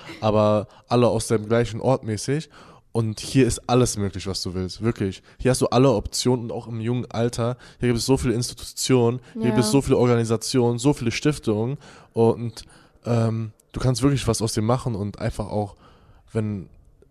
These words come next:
Speaker 2: wenn du in einer Sache bist, die, worauf du keinen Bock hast, kannst du jederzeit die Sache ändern und was anderes machen.
Speaker 1: Ja.
Speaker 2: Also hier hast du wirklich die Möglichkeiten.
Speaker 1: Ich hab letztens noch den Satz gelesen,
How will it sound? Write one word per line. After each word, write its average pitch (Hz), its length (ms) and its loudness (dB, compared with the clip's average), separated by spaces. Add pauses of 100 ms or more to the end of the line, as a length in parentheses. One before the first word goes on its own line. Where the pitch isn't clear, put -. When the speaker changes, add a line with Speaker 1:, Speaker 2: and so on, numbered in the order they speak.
(360)
Speaker 2:
wenn 110 180 -6
du 110 100 0
in 110 80 2
einer 107 120 -2
Sache 117 260 -6
bist, - 280 -4
die, 104 240 -2
worauf 110 180 0
du 110 80 -4
keinen 104 200 -4
Bock 123 200 2
hast, 113 180 -6
kannst 113 240 -8
du 120 40 -2
jederzeit 117 500 -4
die 110 60 -6
Sache 110 320 -6
ändern 117 260 -4
und 107 120 -6
was 101 160 -8
anderes 110 420 -6
machen. 95 420 -10
Speaker 1:
Ja. 220 200 -2
Speaker 2:
Also 110 160 -2
hier 113 240 0
hast 147 180 -2
du 127 80 0
wirklich 104 200 -4
die 107 80 -4
Möglichkeiten. 92 760 -8 (200)
Speaker 1:
Ich - 120 -8
hab 254 100 0
letztens 269 400 -6
noch 262 140 -6
den 233 180 -2
Satz 254 260 -4
gelesen, 269 540 0